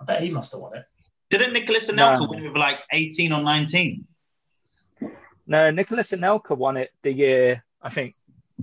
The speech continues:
Speaker 3: Man U won, uh, the year after Man U won the Champions League. He, he won it really old for Chelsea. Uh, it's
Speaker 1: Anelka?
Speaker 3: like a really random one. Yeah. I always,
Speaker 2: Shit,
Speaker 3: I always
Speaker 2: that's
Speaker 3: remember
Speaker 2: crazy.
Speaker 3: that. Like,
Speaker 2: I could have, I felt like I could have got that one if I didn't say Shearer.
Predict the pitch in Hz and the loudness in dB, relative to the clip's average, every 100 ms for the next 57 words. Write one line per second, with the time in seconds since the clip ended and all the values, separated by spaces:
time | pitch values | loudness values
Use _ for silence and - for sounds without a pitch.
0 | 113 _ _ _ - 156 143 135 131 131 | -16 _ _ _ -8 -4 -2 -2 -4 -6
1 | 131 139 143 147 151 143 135 - 131 127 | -4 -2 0 0 2 2 2 -4 -10 -10
2 | 123 123 120 117 113 120 123 143 143 90 | -10 -10 -10 -12 -14 -14 -14 -4 -4 -4
3 | - 135 113 156 151 127 139 135 110 113 | -8 -8 0 2 4 0 2 2 2 -4
4 | - 135 135 101 - - - 127 - - | -2 4 4 4 -4 -10 -4 -4 -6 -20
5 | - _ _ _ _ - - _ _ _ | -20 _ _ _ _ -16 -16 _ _ _
6 | - _ _ _ 123 208 294 330 156 143 | -20 _ _ _ -2 2 2 4 2 2
7 | 139 147 131 127 147 123 - - _ _ | 4 6 4 2 -2 -4 -12 -20 _ _
8 | _ _ - 123 110 104 - _ _ _ | _ _ -4 -2 0 -4 -10 _ _ _
9 | 139 180 202 180 165 156 208 202 175 185 | 4 6 6 6 4 6 6 4 4 4
10 | 143 113 - _ 113 98 151 214 185 175 | 2 -2 -10 _ -16 -4 -2 0 0 0
11 | 156 156 196 175 160 - 147 135 165 139 | -4 0 0 0 -4 -2 0 0 0 0
12 | 123 113 117 120 117 113 101 123 120 98 | 0 -2 -2 -2 0 0 2 0 0 -2